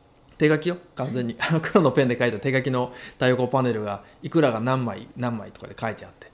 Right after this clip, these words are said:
Speaker 1: で、えー、例えば、「四百五十万円って書いてます」と。まあ、「三百五十万でもいいんだけど、か-、書いてます。ご安心ください」と。「今回僕はこんな価格でお話ししに来たわけではございません。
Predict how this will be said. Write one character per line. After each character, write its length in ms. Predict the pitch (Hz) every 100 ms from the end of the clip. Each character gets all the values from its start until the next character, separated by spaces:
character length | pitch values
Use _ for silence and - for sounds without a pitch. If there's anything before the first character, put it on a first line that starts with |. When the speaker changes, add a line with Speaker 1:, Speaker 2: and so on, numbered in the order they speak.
| _ - - - - -
Speaker 1:
で、 340 | 226 196 131
え 920 | 120 113 110 110 107 104 101 101 98 - 98
ー、 40 |
例 80 | 117
え 0 |
ば、 40 | 101 127
「四 20 |
百 180 | 117 104
五 120 | 107
十 160 | 120 131
万 160 | 131 120
円 60 |
っ 20 |
て 100 | 101 -
書 100 | 107
い 60 | 98
て 80 |
ま 140 | 98 -
す」 100 | -
と。 60 | -
ま 100 | 120
あ、 20 |
「三 160 | 147 143
百 100 | 117
五 120 | 127
十 100 | 127
万 100 | 120
で 60 | 98
も 60 |
い 20 |
い 40 | 110
ん 20 |
だ 80 | 98
け 80 | -
ど、 80 | -
か-、 140 | - -
書 80 | 123
い 60 | 107
て 80 |
ま 80 | 95
す。 140 | - 131
ご 100 | 123
安 120 | 123
心 140 | 123
く 40 | 117
だ 60 | 107
さ 80 |
い」 60 | 101
と。 80 | 107
「今 140 | 123 123
回 80 |
僕 240 | 113 131 202
は 220 | 202 - - - _ _ _
こ 160 | - 185
ん 60 |
な 80 | 208
価 100 | 190
格 200 | 185 185
で 220 | 180 160
お 60 | -
話 340 | 127 123 127
し 80 | 123
し 60 | 147
に 120 | 139
来 80 | -
た 80 | 110
わ 100 | 131
け 100 | 131
で 80 |
は 100 | 101 - -
ご 80 | 147
ざ 100 | 151
い 20 |
ま 100 | 147
せ 120 |
ん。 40 | -